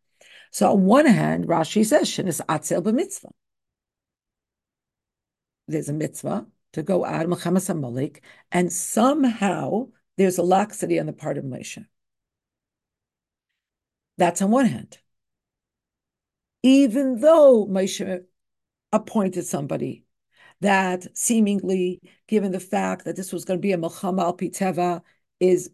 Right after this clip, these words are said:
is more fitting to be the one to go out physically. And he did not excuse himself. He did not recuse himself. He was very actively fighting the war in a way that was more matim, more aligned with what he can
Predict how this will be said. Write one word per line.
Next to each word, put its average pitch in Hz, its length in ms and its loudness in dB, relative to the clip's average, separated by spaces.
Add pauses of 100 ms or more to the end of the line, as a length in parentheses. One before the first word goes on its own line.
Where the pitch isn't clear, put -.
is 185 220 -2
more 233 260 4
fitting 247 460 -2
to 196 100 -6
be 196 160 -4
the 180 120 0
one 196 340 0
to 196 100 -8
go 175 220 -2
out 156 200 -4
physically. - 680 -6 (560)
And 175 320 -2
he 220 600 0 (100)
did 180 160 -6
not 180 220 2
excuse 185 440 -4
himself. 139 600 -8 (280)
He 165 80 -10
did 175 140 0
not 202 220 -2
recuse 208 340 -6
himself. - 540 -8 (280)
He 233 500 0 (380)
was 220 320 2
very 220 540 4
actively 175 440 -4
fighting 147 400 -6
the 143 100 -6
war 143 480 -6 (640)
in 226 160 4
a 214 80 4
way 170 420 2
that 190 280 -4
was 180 180 -8
more 190 240 -2
matim, 202 500 -2
more 202 220 2
aligned 180 420 -2
with 196 140 -6
what 214 180 -2
he 302 180 0
can 175 340 -4